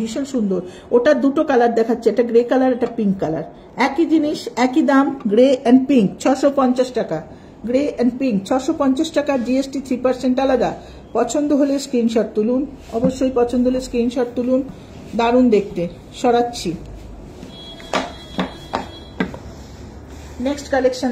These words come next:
দেখাবো দেখুন, এটা একটা সেভেন হান্ড্রেড rupees, দারুণ দেখতে। এটা যেভাবে খুশি পরতে পারেন, দুলটা এরমভাবে ইউজ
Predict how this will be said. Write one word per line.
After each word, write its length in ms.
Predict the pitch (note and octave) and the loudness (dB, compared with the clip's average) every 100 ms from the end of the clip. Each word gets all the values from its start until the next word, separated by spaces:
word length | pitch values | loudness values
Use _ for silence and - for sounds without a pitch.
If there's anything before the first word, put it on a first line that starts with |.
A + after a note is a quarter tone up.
| A3+ | 0
দেখাবো 260 | G#3 G3+ G3 F#3 | 0 -2 -2 -6
দেখুন, 220 | - C#3+ - - - - - - - - - - - - - - | -8 -10 -10 -12 -16 -16 -18 -20 -20 -20 -20 -20 -20 -20 -16 -4
এটা 100 | C4 C4+ | 0 2
একটা 140 | C#4 C#4+ | 2 2
সেভেন 220 | C4+ C#4+ C#4 | 4 4 6
হান্ড্রেড 260 | B3+ B3 G#3 | 4 4 2
rupees, 280 | F#3 C#3+ C#3+ - - - - - - - - - - - - - - B3 | 0 0 -6 -10 -18 -20 -20 -20 -20 -20 -20 -20 -20 -20 -20 -20 -2 2
দারুণ 260 | B3 C#4 C#4 A3 | 4 4 4 4
দেখতে। 280 | - - E3 - - - - - - | 2 -4 -6 -6 -16 -20 -20 -16 -2
এটা 120 | C#4 C#4+ | 0 4
যেভাবে 280 | C#4 D4 D#4 - | 4 4 2 0
খুশি 180 | D4+ E4 - | 0 0 2
পরতে 240 | B3+ B3+ C4 | 2 2 2
পারেন, 200 | A#3+ B3 - - - - - A3+ | 2 2 -2 -12 -16 -16 -8 0
দুলটা 240 | C#4 D4+ D4 C#4 | 2 4 4 4
এরমভাবে 400 | C#4+ D4 D#4 D4 | 4 4 2 2
ইউজ 160 | D4 C#4+ | 2 0